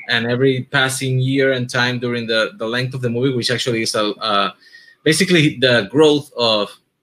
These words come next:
of Zuckerman. Zuckerman? I forgot the name.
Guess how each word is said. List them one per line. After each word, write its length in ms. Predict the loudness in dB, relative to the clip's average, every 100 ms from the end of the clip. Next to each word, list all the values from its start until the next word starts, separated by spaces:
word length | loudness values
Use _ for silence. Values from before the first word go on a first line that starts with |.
| _ _ _ _ _ _ _ _
of 40 |
Zuckerman. 380 | -2 -2 -2 -6 _ _
Zuckerman? 480 | -8 -6 -6 -8 -10 _ _ -20
I 40 |
forgot 260 | -12 -12 -10
the 60 |
name. 140 | -12